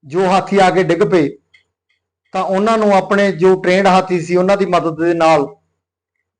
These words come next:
ਟੋਇਆਂ ਦੇ ਵਿੱਚੋਂ ਬਾਹਰ ਕੱਢ ਕੇ ਰੱਸਿਆਂ ਦੇ ਨਾਲ ਬੰਨ੍ਹ ਲਿਆ ਗਿਆ ਤੇ ਲਿਜਾ ਕੇ ਆਪਣੇ ਦਰਖਤਾਂ ਦੇ ਨਾਲ ਉਹਨਾਂ ਨੂੰ ਬੰਨ੍ਹਤਾ।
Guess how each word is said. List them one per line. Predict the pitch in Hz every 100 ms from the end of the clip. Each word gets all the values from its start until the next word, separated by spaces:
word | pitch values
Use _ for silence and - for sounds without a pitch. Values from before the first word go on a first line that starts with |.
| _ _ -
ਟੋਇਆਂ | 170 180
ਦੇ | 190
ਵਿੱਚੋਂ | 180 185 175
ਬਾਹਰ | 165 170
ਕੱਢ | - - 196
ਕੇ | 180 160 - _ _ _ _ _ _ _
ਰੱਸਿਆਂ | 160 160 170 185
ਦੇ | 190
ਨਾਲ | 185 180
ਬੰਨ੍ਹ | 160 185
ਲਿਆ | 190
ਗਿਆ | 170 175 175 _ _ _ _ _ _ _ _ _ _ _ _ _ _ 226 _ _ _ _ _ _ _ _ _ _ _ _ _
ਤੇ | 180 185 175 175 -
ਲਿਜਾ | 165 175 185 185
ਕੇ | 175 190 160 160 _ _ _ _ _ _ _ _ _ 180
ਆਪਣੇ | 180 196 202
ਦਰਖਤਾਂ | 185 156 175 165 190 202
ਦੇ | 196
ਨਾਲ | 180 170
ਉਹਨਾਂ | 170 - 180 196
ਨੂੰ | 190
ਬੰਨ੍ਹਤਾ। | 147 156 143